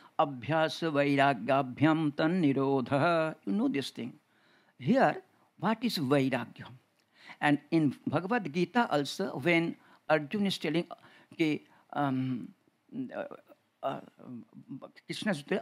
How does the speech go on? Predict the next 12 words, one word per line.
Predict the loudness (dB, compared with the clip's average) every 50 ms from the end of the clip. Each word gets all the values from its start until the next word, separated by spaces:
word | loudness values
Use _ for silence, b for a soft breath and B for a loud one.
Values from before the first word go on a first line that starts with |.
| 0 -2
"असंशय | 2 4 4 4 6 4 6 4 6 6
महाबाह | 4 4 2 2 2 2 2 2 4 4 4 4 4 2
मन | 2 2 2 2 4 4 6 4
दुर्निग्रहम | 4 4 4 4 4 4 2 2 0 0 -2 0 2 2 2 0
चलम | 0 0 4 4 4 4 4 B B B B B B
अभ्यासेन | -2 -2 -2 -2 -2 2 4 4 4 4 2 2 2 2
तु, | 2 0 -2
तु | -2 -2 -10 -14 -14
कौन्तेय | -8 0 2 4 4 4 2 0 0 0 2
वैराग्येन | 0 0 2 2 4 4 4 4 2 0 0 0 2 2 2
च | 2 -2
गुह्यते।" | -4 -4 -4 -4 -6 -4 -4 -6 -8 -10 -18